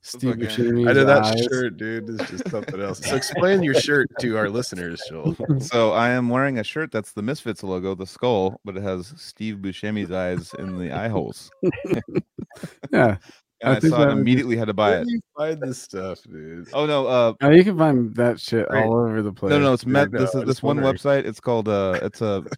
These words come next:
Speaker 2: they're fucking hilarious, dude. I have, like, twenty of their shirts.
Speaker 3: Oh,
Speaker 2: Um,
Speaker 3: dude.
Speaker 2: it's Meth Syndicate is what it's called.
Speaker 1: <laughs>
Speaker 2: But, um, the thing is, they
Speaker 3: Meth
Speaker 2: post these
Speaker 3: Syndicate.
Speaker 2: shirts, and yeah, it's Meth Syndicate. But you,
Speaker 3: Post
Speaker 2: the
Speaker 3: the
Speaker 2: thing
Speaker 3: link
Speaker 2: is,
Speaker 3: in
Speaker 2: they,
Speaker 3: the, yeah.
Speaker 2: then no, literally, I could resell the shirt for, like, three hundred bucks right now.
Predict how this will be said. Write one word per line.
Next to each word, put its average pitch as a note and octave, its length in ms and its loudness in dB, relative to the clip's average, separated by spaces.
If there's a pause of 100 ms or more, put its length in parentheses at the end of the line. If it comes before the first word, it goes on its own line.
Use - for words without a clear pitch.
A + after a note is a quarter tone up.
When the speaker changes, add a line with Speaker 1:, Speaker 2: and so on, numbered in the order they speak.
(140)
Speaker 2:
they're A#2 160 0
fucking A2+ 320 -2
hilarious, F#2+ 480 -4
dude. G2 120 -4
I - 20 0
have, G#2 100 -2
like, G#2+ 160 -2
twenty G2 360 -10
of F2 60 -8
their E2+ 120 -10
shirts. - 460 -14 (140)
Speaker 3:
Oh, D#3 160 -6
Speaker 2:
Um, F2 360 -4 (160)
Speaker 3:
dude. C#2+ 180 -14
Speaker 2:
it's - 160 -12
Meth A2+ 320 0
Syndicate A2+ 600 -4 (160)
is A2 100 -10
what G#2 100 -8
it's - 100 -12
called. A2+ 200 -4
Speaker 1:
<laughs> - 240 -12 (580)
Speaker 2:
But, F#3 240 8
um, A2+ 400 4
the C3 100 0
thing D#3+ 200 0
is, D#3 120 0
they B2+ 140 2
Speaker 3:
Meth B2 100 2
Speaker 2:
post C#3 220 0
these C3+ 180 -6
Speaker 3:
Syndicate. - 0 -
Speaker 2:
shirts, D3+ 300 -4
and A#2 180 -4 (240)
yeah, A#2 80 -2
it's A2 140 -4
Meth A2+ 360 0
Syndicate. A2 540 -4
But - 140 -2
you, A#2+ 80 0
Speaker 3:
Post A#2+ 100 -4
Speaker 2:
the A2+ 80 -6
Speaker 3:
the B2 60 0
Speaker 2:
thing B2 100 4
Speaker 3:
link B2 60 2
Speaker 2:
is, C#3+ 60 -4
Speaker 3:
in C#3 40 -2
Speaker 2:
they, C3+ 80 4
Speaker 3:
the, B2 80 -2 (320)
yeah. E2 60 -10 (160)
Speaker 2:
then C#3 160 -2
no, C3 100 2
literally, D3 380 4
I C3 80 2
could C3 160 -6
resell B2 340 0
the A2+ 60 -2
shirt A#2 260 -4
for, A#2 60 -6
like, G2+ 120 -2
three G#2 160 -8
hundred F#2 180 -6
bucks D#2 220 -10
right D#2+ 120 -8
now. B1+ 180 -14